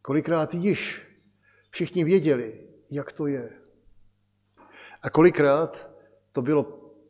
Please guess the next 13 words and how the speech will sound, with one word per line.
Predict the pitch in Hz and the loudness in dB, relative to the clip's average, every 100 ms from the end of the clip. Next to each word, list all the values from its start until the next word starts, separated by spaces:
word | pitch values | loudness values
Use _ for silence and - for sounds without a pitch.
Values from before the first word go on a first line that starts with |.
| _ | _
za | 139 135 | -6 -4
pár | 147 131 113 | -2 -2 -4
let | 123 - - _ _ _ - | -8 -10 -20 _ _ _ -12
jinak, | 127 120 - _ - _ _ _ _ _ - | -10 -10 -12 _ -20 _ _ _ _ _ -10
anebo | 127 117 | -8 -8
úplně | 110 110 107 107 104 | -12 -14 -14 -14 -16
jinak. | 107 _ _ - _ _ _ _ _ _ _ _ _ _ _ _ _ _ _ _ _ _ _ _ | -20 _ _ -20 _ _ _ _ _ _ _ _ _ _ _ _ _ _ _ _ _ _ _ _
Čili | - 220 139 104 - - _ _ _ _ _ _ _ _ _ _ _ - | -6 -2 -2 -6 -16 -20 _ _ _ _ _ _ _ _ _ _ _ -14
úplně | 151 190 208 | -4 0 0
bych | - | 0
nepodceňoval | 202 240 - - 135 123 123 131 | 0 2 2 2 -2 0 0 -2
indickou | 131 123 - 123 | -4 -6 -4 -6
kulturu. | 107 110 117 110 113 104 | -6 -12 -10 -14 -14 -20